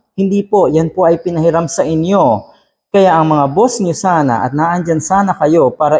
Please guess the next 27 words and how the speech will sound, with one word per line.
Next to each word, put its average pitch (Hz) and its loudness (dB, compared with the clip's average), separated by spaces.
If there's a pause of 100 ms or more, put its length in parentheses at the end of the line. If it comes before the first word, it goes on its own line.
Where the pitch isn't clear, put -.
iprioridad 131 0 (400)
ang 196 -6
ating 156 -6
bayan 214 0
at 160 -8
ang 143 -2
kapakanan 147 -2
ng 107 -6 (100)
ating 120 -4
mga 113 -2
kababayan, 107 -2
ng 113 -4
ating, 113 -4 (640)
ah, 117 0
bansa. 113 -2 (800)
Alright, 180 0
so - -2
yan. 208 0 (640)
Bakit 151 -6
daw 165 0
kailangan 139 0
pa? 123 0
Gastos 113 -4
pa 135 -2
nga 123 0
daw 147 2
eh. 107 0